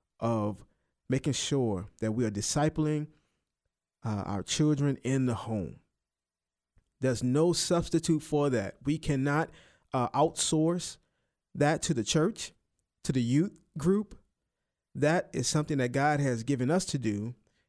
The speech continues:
and we have to be the ones who disciple our children in the home. Uh, I'm, I'm seeing cr-, uh, Christian kids, kids who are professing to be Christians, who are growing up in Christian homes, but yet on issues of sexuality and things like that,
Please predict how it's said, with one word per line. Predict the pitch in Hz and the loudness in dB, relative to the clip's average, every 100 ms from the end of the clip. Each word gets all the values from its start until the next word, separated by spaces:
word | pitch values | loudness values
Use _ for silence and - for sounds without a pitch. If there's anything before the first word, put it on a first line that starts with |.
| - | -6
and | 123 | -2
we | 135 165 | 0 2
have | 151 | 0
to | 156 | -2
be | 131 | -2
the | 131 | 0
ones | 123 110 110 110 - | 0 -2 -2 -4 -6
who | 123 | -6
disciple | 113 104 139 143 135 | -6 -6 -4 -2 -2
our | 120 | -2
children | 113 127 113 104 104 | -2 -4 -2 -4 -8
in | - 113 | -8 -6
the | 110 | -4
home. | 117 110 95 - _ _ _ _ _ _ _ - | -4 -4 -6 -12 _ _ _ _ _ _ _ -4
Uh, | 113 107 98 - | 0 0 0 -2
I'm, | 120 107 - | -2 -2 -4
I'm | 107 | -6
seeing | 98 - 151 143 127 | -4 0 2 2 0
cr-, | - - | -6 -8
uh, | 127 107 | -6 -6
Christian | - 156 - 160 143 | -2 -2 -2 -2 -2
kids, | 156 147 - - _ _ | -2 -2 -4 -12 _ _
kids | - 143 151 | -4 -2 0
who | - 143 | 0 0
are | 135 135 | 2 0
professing | 131 - 147 151 | -4 -4 -4 -4
to | |
be | 135 139 | -2 -4
Christians, | - 147 - 120 | -2 -2 -2 -4
who | - | -2
are | 117 | -4
growing | 110 139 139 135 | -4 -2 -2 -2
up | 135 | -2
in | 127 | -6
Christian | 113 139 - 135 | -6 -8 -6 -6
homes, | 113 147 180 147 120 76 - - _ _ _ _ _ _ _ | -6 -2 0 0 -2 -8 -12 -18 _ _ _ _ _ _ _
but | 131 | -2
yet | 127 143 160 - | 0 0 0 -2
on | 143 127 | -4 -4
issues | - 156 - 165 143 | -2 -2 -2 -2 -2
of | 131 | -2
sexuality | 156 - 139 131 147 156 - 156 | -4 -2 0 2 2 0 0 -2
and | 135 | 0
things | 147 151 135 | -2 -4 -2
like | 139 131 | -2 0
that, | 151 151 151 | -2 0 -4